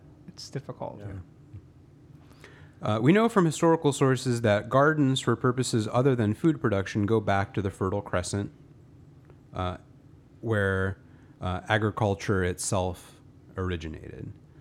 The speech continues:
Speaker 2: Uh, gardens were desirable at, as a source of pleasure, but also as a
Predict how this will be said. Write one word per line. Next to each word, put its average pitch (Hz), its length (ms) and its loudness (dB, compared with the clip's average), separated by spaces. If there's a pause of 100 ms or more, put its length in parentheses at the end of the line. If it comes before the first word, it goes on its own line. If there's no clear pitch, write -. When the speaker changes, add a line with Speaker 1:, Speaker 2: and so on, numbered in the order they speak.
(260)
Speaker 2:
Uh, 82 180 -6
gardens 117 400 2
were 107 100 2
desirable 98 800 0 (220)
at, 95 240 -4 (680)
as 117 160 2
a 117 60 0
source 196 300 2
of 123 120 0
pleasure, 127 600 2 (600)
but 117 160 0
also 113 400 2
as 101 220 0
a 92 520 -2